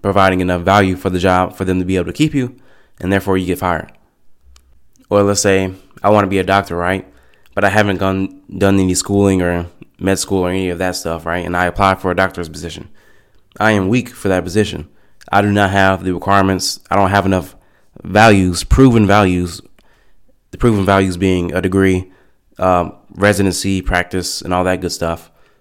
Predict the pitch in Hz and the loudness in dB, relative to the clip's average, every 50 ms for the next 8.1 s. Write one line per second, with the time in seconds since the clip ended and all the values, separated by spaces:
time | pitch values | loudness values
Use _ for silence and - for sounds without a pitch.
0 | - - - 101 104 98 104 101 92 90 95 92 85 95 104 107 98 87 87 87 | -8 -2 0 0 2 2 2 0 0 0 0 -2 0 2 2 2 2 0 0 -2
1 | 87 92 - - - _ _ _ _ _ _ _ _ _ _ - - 98 95 95 | -4 -6 -8 -12 -20 _ _ _ _ _ _ _ _ _ _ -6 -2 -2 -2 0
2 | 98 92 87 85 - 95 95 90 85 92 90 85 87 82 92 90 82 - - - | 0 0 0 0 -2 -2 -4 -2 -2 -2 -4 -4 -4 -4 -4 -4 -4 -4 -8 -14
3 | - _ - - _ _ _ - - _ _ _ _ _ _ _ _ _ _ _ | -20 _ -20 -20 _ _ _ -20 -20 _ _ _ _ _ _ _ _ _ _ _
4 | _ _ _ _ _ _ - _ _ _ _ _ _ - 98 98 92 87 82 - | _ _ _ _ _ _ -20 _ _ _ _ _ _ -6 -6 -4 -4 -4 -4 -2
5 | 139 160 - - 104 92 92 92 98 95 95 98 - - 90 85 82 - 98 98 | 0 0 0 0 0 -2 0 0 -4 -4 -4 -6 -6 -6 -6 -6 -4 -2 -2 0
6 | 95 - 101 92 95 98 95 87 - - 127 139 - - 92 92 87 92 95 92 | 0 -2 -4 -4 -4 -4 -4 -2 0 0 0 0 0 -2 -2 -2 -2 -2 -2 -2
7 | 95 92 90 - 101 92 85 87 90 90 87 87 95 90 90 95 95 92 92 90 | -2 -4 -2 -4 -4 -4 -4 -2 -2 -2 0 0 -2 -2 0 2 2 2 2 0
8 | - | -6